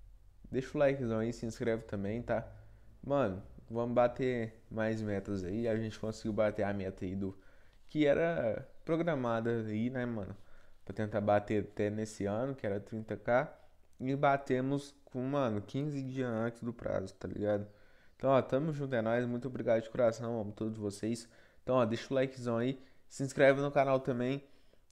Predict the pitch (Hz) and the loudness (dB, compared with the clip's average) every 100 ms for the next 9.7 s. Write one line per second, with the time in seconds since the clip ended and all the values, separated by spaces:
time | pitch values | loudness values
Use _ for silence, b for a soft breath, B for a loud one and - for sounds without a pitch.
0 | _ _ - 143 156 170 175 139 110 98 | _ _ -4 0 2 2 2 2 2 0
1 | 92 82 - - _ _ - - - - | -4 -6 -12 -20 _ _ -20 -20 -20 -20
2 | - - - 131 151 139 151 135 139 101 | -20 -20 -2 6 8 8 6 8 6 6
3 | 104 131 127 131 131 - 135 135 127 107 | 2 2 4 2 2 -2 0 0 2 0
4 | 95 98 b b b b - 87 104 104 | 0 -6 b b b b -2 2 4 4
5 | 104 98 98 71 - _ _ _ - - | 4 2 2 -2 -8 _ _ _ -20 -20
6 | - - - - - - 117 117 117 - | -20 -14 -12 -12 -14 -6 -2 -2 -2 2
7 | 123 147 147 117 107 104 107 101 101 104 | 4 2 0 0 0 0 -2 -2 -2 0
8 | 143 147 - - - - - - - - | 0 -2 -6 -20 -20 -20 -20 -20 -20 -20
9 | - - - 113 123 - 143 | -20 -20 -2 0 0 -2 -8